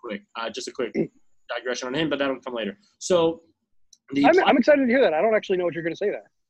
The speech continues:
Speaker 1: What's it called? Well, it, well, it basically ties into the movie. So the plot of
Speaker 2: Right.
Speaker 1: this movie, uh, revolves around, uh, Gregory Peck. He is a widowed, uh, uh, um, uh, like, journalist, like, you know, like, a writer, you know what I mean? Like, someone that would have, like, a blue check on Twitter,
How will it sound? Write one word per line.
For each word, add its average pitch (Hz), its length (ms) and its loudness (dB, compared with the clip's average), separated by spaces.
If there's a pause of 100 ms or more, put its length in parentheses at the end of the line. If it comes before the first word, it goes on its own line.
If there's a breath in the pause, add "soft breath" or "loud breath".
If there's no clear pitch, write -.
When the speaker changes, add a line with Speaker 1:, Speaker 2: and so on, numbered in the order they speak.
(220)
Speaker 1:
What's 170 140 -2
it 156 40 -2
called? - 180 -8
Well, 262 200 6
it, 294 180 -2
well, 214 160 4
it 190 100 2
basically 226 380 0
ties 175 320 -2
into 156 280 -4
the 139 80 -2
movie. 131 300 -6 (380 soft breath)
So 196 100 -4
the 190 80 0
plot 262 160 0
of 320 40 0
Speaker 2:
Right. 320 60 4
Speaker 1:
this 220 120 0
movie, 214 480 -4
uh, 160 320 0
revolves 160 340 -6
around, 156 420 -4
uh, 127 160 -10
Gregory 202 320 -2
Peck. 151 300 -2
He 147 120 -2
is 135 120 -4
a 123 200 -2
widowed, 185 460 0 (360)
uh, 117 420 -6 (300)
uh, 113 280 -8 (200)
um, 107 300 -6 (100)
uh, 104 240 -6
like, 113 160 -10
journalist, 143 580 -4
like, 131 200 -6
you 180 60 -2
know, 135 80 -4
like, 120 120 -8
a 113 40 -8
writer, 113 400 -4
you 139 120 -8
know 151 80 -6
what 147 80 -6
I 143 40 -6
mean? 147 200 -6 (200)
Like, 160 100 -10
someone 285 220 2
that 240 120 0
would 202 120 4
have, 185 140 2
like, 165 120 -4
a 151 40 -2
blue 156 200 -2
check 151 240 -2
on 120 120 -8
Twitter, - 320 -12